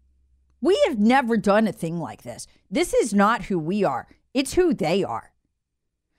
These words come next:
Never before released internal emails subpoenaed by the Judiciary Committee reveal that the Biden White House pressured Amazon to censor books that express views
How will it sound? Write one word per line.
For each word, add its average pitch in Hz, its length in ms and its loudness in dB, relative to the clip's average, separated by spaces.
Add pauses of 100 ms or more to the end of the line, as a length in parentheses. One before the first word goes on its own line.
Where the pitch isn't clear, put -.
(140)
Never 349 360 6
before 330 320 2
released 214 320 -4
internal 247 400 -2
emails 208 480 -2
subpoenaed 208 600 -4
by 151 140 -2
the 151 80 -4
Judiciary 147 520 -6
Committee 160 420 -4 (320)
reveal 330 260 2
that 359 180 -2
the 247 260 0 (200)
Biden 339 380 0
White 240 240 2
House 190 240 2
pressured 339 420 -4
Amazon 233 480 -2
to 208 140 -6
censor 269 360 -4
books 202 280 -2
that 190 160 0
express 220 380 -2
views 175 360 -2